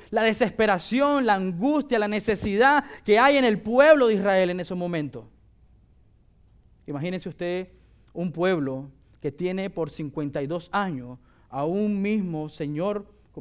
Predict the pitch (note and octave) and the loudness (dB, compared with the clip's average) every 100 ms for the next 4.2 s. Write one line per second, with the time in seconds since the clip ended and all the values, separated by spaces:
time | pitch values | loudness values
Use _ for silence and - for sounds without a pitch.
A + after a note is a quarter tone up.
0 | - D#3+ F#3 F#3 E3+ G#3 G#3 - - D#3 | -6 -4 -2 -4 -4 -4 -4 -8 -6 -4
1 | D#3 C#3+ G#3 A3 E3+ D#3+ G#3+ A#3 F#3 D3+ | -2 2 4 4 2 0 0 0 -2 -4
2 | - A3 A#3+ F#3 F#3+ G#3+ A3 G3 F#3 E3+ | -2 0 0 0 0 0 -2 -4 -4 -2
3 | D#3+ E3+ A3 A#3+ G#3 E3+ - A3 B3 B3 | -2 2 2 2 -2 -8 -4 -2 0 -2
4 | D3 C3 | -8 -16